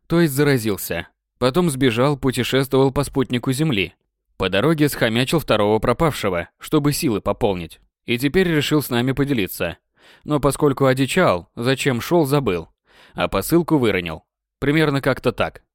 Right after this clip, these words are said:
Сериалов про живых мертвецов я насмотрелся достаточно. Игровой стаж у меня лет пятнадцать уже. И начинал именно с такой тематики.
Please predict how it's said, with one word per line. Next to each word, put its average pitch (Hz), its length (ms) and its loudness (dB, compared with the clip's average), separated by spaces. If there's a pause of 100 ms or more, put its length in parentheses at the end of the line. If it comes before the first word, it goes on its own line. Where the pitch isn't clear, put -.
(120)
Сериалов 160 480 2
про 147 180 2
живых 135 300 0
мертвецов 135 540 0
я 127 100 2
насмотрелся 135 560 -2
достаточно. 131 680 -4 (540)
Игровой 95 460 0
стаж 147 300 0
у 139 40 2
меня 131 220 2
лет 123 180 0
пятнадцать 135 500 -4
уже. 98 300 -6 (460)
И 98 120 0
начинал 147 420 0
именно 143 420 -2
с - 40 -8
такой 110 340 0
тематики. 107 680 -4